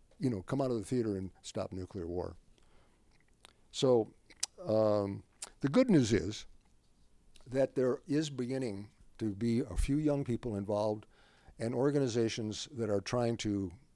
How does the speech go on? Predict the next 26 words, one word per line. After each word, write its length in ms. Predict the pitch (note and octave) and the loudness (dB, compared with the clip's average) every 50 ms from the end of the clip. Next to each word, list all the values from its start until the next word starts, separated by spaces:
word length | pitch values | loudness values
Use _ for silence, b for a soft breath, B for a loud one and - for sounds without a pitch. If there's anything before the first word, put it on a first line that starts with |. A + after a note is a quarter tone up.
| _ C#3 G#2 | _ -6 -2
build 220 | A#2+ B2 A#2+ A2+ | 0 0 0 0
this 160 | A2 G2+ - | -2 -4 -4
back 320 | - - G2+ G2 F#2 - F#2+ | -4 -4 -4 -4 -2 -4 -8
up. 120 | D2+ - - _ _ _ _ _ _ - _ _ | -8 -8 -12 _ _ _ _ _ _ -20 _ _
Robin 360 | A#2+ A#2 B2+ B2+ A#2+ A#2+ A2+ | -2 0 0 0 0 -2 -2
will 120 | G2+ G2 | -2 -4
do 200 | F#2+ G#2+ A2 A2 | -2 -2 -2 -2
the 140 | G2 F#2 F#2+ | -2 -4 -6
work 280 | F2+ F#2+ G#2+ A2+ A#2 - | -4 -2 -2 -2 -2 4
here 340 | - - A2+ A#2 C3 C3+ C#3+ G#2+ | 4 4 4 4 -2 -4 -4 -6
in 100 | G2 F#2+ | -8 -4
town. 400 | - A2+ A#2+ A#2+ B2 C3+ D#3+ D#3 B B B B B B B B B B B B B | -2 -2 0 0 0 0 -2 -4 B B B B B B B B B B B B B
Uh, 280 | - G2+ G#2 G#2 G2+ G2 A2 - _ | 2 4 4 4 4 2 -2 -6 _
there's 160 | - A2+ G#2 | -6 -2 -2
a 60 | B2 - | -2 0
company 340 | - B2+ B2+ - A#2 A2 | 0 -2 -2 -2 -4 -6
called 300 | G2 - A#2 G#2+ F#2+ F2+ | -6 -4 -4 -4 -4 0
Back, 200 | G2+ A2 A#2+ A#2+ - - | 2 2 2 2 0 -6
uh, 340 | G#2 G2 G2 - - G#2+ F#2+ | -4 -4 -4 -4 -4 -6 -4
a 60 | G2 | -4
nonprofit 500 | G2 G#2 G#2+ A2 G#2 - A2+ G2+ - G2 | -4 -4 -4 -4 -2 -2 -2 -2 -2 -4
called 240 | - G#2 F#2+ E2+ F2 | -6 -6 -6 -4 -2
Back 240 | G#2 A#2 A2+ - - | -2 -2 -2 -2 -8
from 160 | - A2+ G#2 | -10 -8 -8
the 60 | G2 | -6
Brink, 320 | F#2 A2 A#2 G#2+ - - | -4 -2 -2 -2 -4 -8